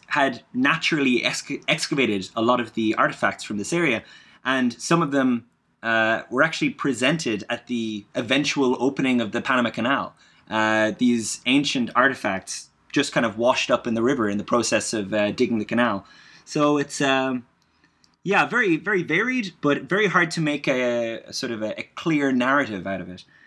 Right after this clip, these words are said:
Um, they seem to exist in small tribal settlements, uh, thou-, a thousand people or so, ruled by chiefs, and there was lots of, uh, uh, lots of remains found in, in the burial chambers, uh,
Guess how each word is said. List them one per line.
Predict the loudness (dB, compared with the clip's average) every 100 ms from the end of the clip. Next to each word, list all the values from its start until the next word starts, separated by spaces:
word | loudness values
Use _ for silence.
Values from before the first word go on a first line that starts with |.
| _ _
Um, | 0 4 2 2 _ _ _
they | 0
seem | 2 0 2
to | 2 2 4 2 0 -2
exist | -2 2 4 4 0
in | 0 0 -2
small | -2 0 2 2 2
tribal | 2 2 2
settlements, | 0 0 2 2 0
uh, | 0 2 2 2 0 -4
thou-, | 0 2 0 -4
a | 0
thousand | 2 2
people | 0 0
or | 0
so, | 4 4 4 -4 -20 -8
ruled | 0 2 2 2
by | 0 2 2 -2
chiefs, | 0 2 2 0 -4
and | -2 0
there | 0
was | -2 0
lots | 0 2
of, | -2 -2
uh, | -2 -2 -6 -10 _ -20 -20 _ _ _ _ -20 -20 -20 -20 _ -4
uh, | 0 2 4 2 2
lots | 0 0
of | 0
remains | 2 4 4 2
found | 2 2 4 2
in, | 0 0
in | -2
the |
burial | 2 2 2
chambers, | 2 0 2 2 2 -2 -2
uh, | 0 2 4 2 0